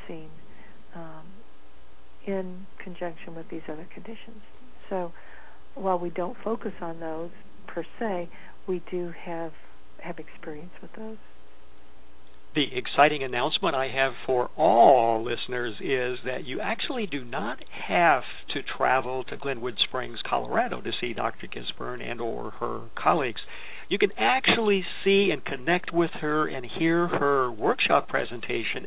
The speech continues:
Speaker 2: at the two thousand and thirteen Parkinson's Recovery Summit. That's to convene in Santa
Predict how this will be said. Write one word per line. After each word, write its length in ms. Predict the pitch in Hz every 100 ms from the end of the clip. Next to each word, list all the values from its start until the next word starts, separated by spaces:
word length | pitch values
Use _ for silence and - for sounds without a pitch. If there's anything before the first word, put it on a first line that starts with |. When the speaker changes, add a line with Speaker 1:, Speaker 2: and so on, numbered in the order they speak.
| -
Speaker 2:
at 440 | 170 226 113 113 - - - - -
the 80 | 135 -
two 100 | 180 175
thousand 380 | 165 165 165 156
and 260 | 147 127 -
thirteen 600 | 156 170 185 - 143 139
Parkinson's 680 | - - 139 - 151 156 147
Recovery 720 | 147 151 - 139 127 143 170 170 -
Summit. 300 | 240 208 127 - - - - -
That's 240 | 143 131 - -
to 80 |
convene 580 | 123 139 123 147 160 165
in 140 | 127 120 -
Santa 380 | 147 160 180